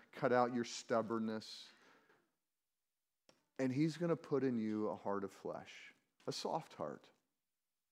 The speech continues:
a soft heart. He's commanded us to do it. We recognize we can't. God is gonna have to do it.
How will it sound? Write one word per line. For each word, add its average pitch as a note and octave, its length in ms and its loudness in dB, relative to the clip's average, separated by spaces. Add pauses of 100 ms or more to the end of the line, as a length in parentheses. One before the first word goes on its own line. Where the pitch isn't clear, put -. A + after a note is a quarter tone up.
(420)
a D3+ 60 -4
soft D#3 340 -4
heart. - 280 -8 (1000)
He's D#3 160 2
commanded D#3+ 520 4
us F#3 160 6
to G3 120 0
do F3+ 240 6
it. F#3 120 2 (100)
We B2+ 120 2
recognize A#2+ 640 2
we A2 80 -2
can't. C#3+ 420 -2 (380)
God C3 380 8
is D3 160 2
gonna A2+ 220 2
have G2 360 -2 (400)
to - 140 -10
do E3 260 0
it. E2+ 180 -2